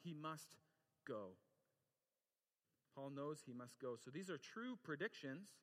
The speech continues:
Right? We see that these things come true. Spoiler alert.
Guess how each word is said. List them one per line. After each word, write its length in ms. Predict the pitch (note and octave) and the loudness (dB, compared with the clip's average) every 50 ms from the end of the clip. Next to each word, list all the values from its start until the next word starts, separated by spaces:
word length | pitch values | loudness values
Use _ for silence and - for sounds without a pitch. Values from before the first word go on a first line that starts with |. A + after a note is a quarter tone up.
| _ _ _ _ _ _ _ _ C#3+ | _ _ _ _ _ _ _ _ -8
Right? 100 | D3 C3+ | -6 -6
We 60 | C3+ | -6
see 280 | B2 - - G3 A#3+ B3 | -6 -4 0 0 0 4
that 180 | F3 D3+ - | 4 4 4
these 180 | - C3 A2+ - | 4 0 -2 0
things 320 | - C#3+ C3+ B2 A2+ - - - - - _ _ - - | -2 -2 -2 -2 -2 -6 -12 -18 -20 -20 _ _ -8 -6
come 160 | C#3 B2+ A#2+ | -4 -4 -4
true. 380 | - - - C3+ C3 D3 E3+ F3 - | -6 -4 0 2 2 2 0 -2 -8
Spoiler 460 | - - - - C#3+ C#3+ C#3+ C3+ A#2+ A2 | -16 -14 -6 -2 0 0 2 2 0 0
alert. 300 | G#2 G#2 G#2+ A2+ - | -2 -2 -4 -6 -8